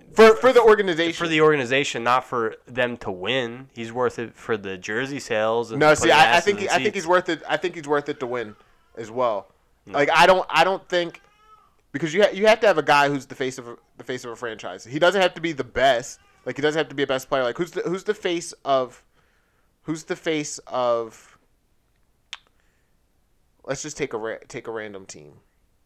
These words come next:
Speaker 1: I'm trying to think of a random team in a random sport. The Rams.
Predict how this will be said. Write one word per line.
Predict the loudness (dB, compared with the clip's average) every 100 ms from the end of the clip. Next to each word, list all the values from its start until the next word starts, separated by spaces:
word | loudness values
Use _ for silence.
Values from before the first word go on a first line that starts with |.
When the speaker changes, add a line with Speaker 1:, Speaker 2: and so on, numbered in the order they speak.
| _ _ _ _ _ _ _ _ _ _ _ _ _ _ _ _ _ _ _ _ _
Speaker 1:
I'm | -20
trying | -16 -16 -16
to |
think | -18 -18
of |
a | -16
random | -16 -18 -20
team | -20
in | -20
a | -20
random | -20 -20 -20
sport. | -20 -20 -20 _ _ _ _ _ _ _ _ _ _ _ _ _ _ _ _ _ _ _ _ _ _ _ _ _ -8
The | -4
Rams. | -4 -6 -12 -20 -20